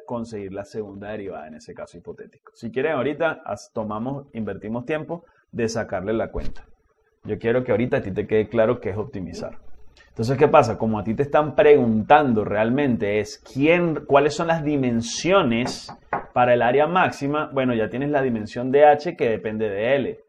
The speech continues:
Y de ahí vas a conseguir quién es B. ¿Ok? Recuerda que B está relacionado con H directamente. Te vienes para acá y dices, bueno, si ya conseguí que H es esto,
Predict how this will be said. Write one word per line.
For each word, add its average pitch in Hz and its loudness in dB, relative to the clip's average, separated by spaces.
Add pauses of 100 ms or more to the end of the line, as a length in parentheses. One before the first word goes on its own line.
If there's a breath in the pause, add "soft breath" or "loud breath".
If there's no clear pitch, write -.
(360)
Y 151 2
de 165 6
ahí 175 6
vas 160 6
a 156 6
conseguir 127 -2
quién 120 -6
es 117 -6
B. 160 2 (760)
¿Ok? 110 -8 (260)
Recuerda 123 -4
que 175 -4
B 160 2
está 120 0
relacionado 139 -2
con 110 -8 (100)
H 113 -6
directamente. 120 -6
Te 92 -12
vienes 90 -16
para 139 0
acá 107 -6
y 110 -6
dices, 131 -8
bueno, 98 -14 (580)
si 117 -10
ya 147 4
conseguí 147 -2
que 175 2
H 170 2
es 151 -2
esto, 113 -12